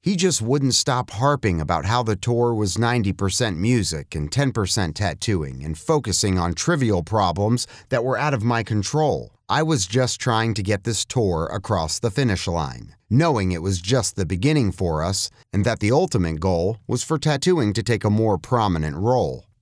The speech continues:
But I could not get that through to him. At a rest stop on the way to Red Rocks, I vented to Sean about Booth and how we had all given him a chance to be part of our thing,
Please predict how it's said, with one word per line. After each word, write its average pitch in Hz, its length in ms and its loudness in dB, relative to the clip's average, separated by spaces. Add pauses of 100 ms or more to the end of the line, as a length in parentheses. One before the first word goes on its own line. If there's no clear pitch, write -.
(220)
But 123 100 2
I 131 80 2
could 135 160 2
not 113 220 2
get 101 160 0
that 95 180 0
through 104 200 0
to 80 100 0
him. 65 300 -8 (200)
At 143 140 2
a 175 60 2
rest 151 260 2
stop 139 340 2
on 117 140 4
the 120 60 2
way 110 140 4
to 131 80 2
Red 120 240 2
Rocks, 101 460 0
I 90 80 2
vented 127 320 0
to 131 100 0
Sean 107 400 2
about 92 360 0
Booth 90 440 -2
and 98 120 0
how 131 180 2
we 123 140 2
had 113 160 2
all 131 160 4
given 110 320 2
him 113 120 2
a 104 60 0
chance 107 520 0
to 107 100 -2
be 104 120 0
part 90 300 0
of 82 80 -4
our 98 160 2
thing, 90 540 -2